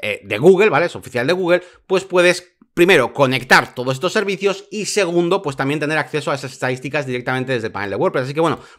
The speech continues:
puede ser interesante, yo lo dejo ahí. Luego tenemos Microsoft Clarity, lo he metido aquí en seo, aunque es, realmente es más de U X, ¿vale? Más de, de usabilidad, eh, de interactividad, mejor dicho,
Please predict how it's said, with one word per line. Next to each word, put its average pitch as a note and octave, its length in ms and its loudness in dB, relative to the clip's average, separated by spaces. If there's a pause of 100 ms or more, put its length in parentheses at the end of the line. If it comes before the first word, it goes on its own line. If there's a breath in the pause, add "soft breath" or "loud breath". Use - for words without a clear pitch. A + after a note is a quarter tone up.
puede A3+ 180 6
ser F3 140 0
interesante, A2 460 -6
yo E3+ 80 2
lo C#3+ 80 4
dejo G2 200 -4
ahí. E2+ 140 -8 (300 loud breath)
Luego A3 140 4
tenemos A3+ 260 2
Microsoft F3 340 -4
Clarity, A3 420 2
lo C#3 120 -4
he - 20 -2
metido F3+ 180 0
aquí E3 120 -4
en D#3 80 -4
seo, F3+ 180 0
aunque D3+ 160 -2 (300)
es, D#3 120 -10
realmente E3+ 380 0
es D#3 60 -4
más D3+ 240 2
de B2+ 320 2
U B2+ 60 2
X, C#3 240 -2
¿vale? B2+ 200 -2
Más C#3 160 -2
de, C3+ 220 0 (140)
de A2+ 460 -2
usabilidad, A2 840 2
eh, A#2 360 -4
de A#2 100 -2
interactividad, A#2+ 720 2
mejor C#3 240 -2
dicho, C#3 300 -2